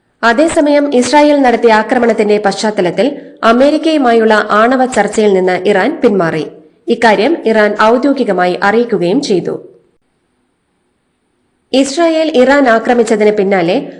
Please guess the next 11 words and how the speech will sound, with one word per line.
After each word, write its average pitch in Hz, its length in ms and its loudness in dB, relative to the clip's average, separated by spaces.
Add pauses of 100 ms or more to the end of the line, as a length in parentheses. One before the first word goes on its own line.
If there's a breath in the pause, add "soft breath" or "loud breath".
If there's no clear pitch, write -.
(140)
അമേരിക്കൻ 294 500 0
പ്രസിഡന്റ് 226 560 -2
ഡൊണാൾഡ് 254 520 0
ട്രംപിന്റെ 190 500 -2
പുതിയ 233 240 2
ഭീഷണി. 170 520 -6 (1000)
ഇറാൻ 302 460 2
ആണവ 277 400 2
നിർവ്യാപന 254 600 0
കരാറിൽ 208 500 2
ഒപ്പിട്ടില്ലെങ്കിൽ 208 840 -2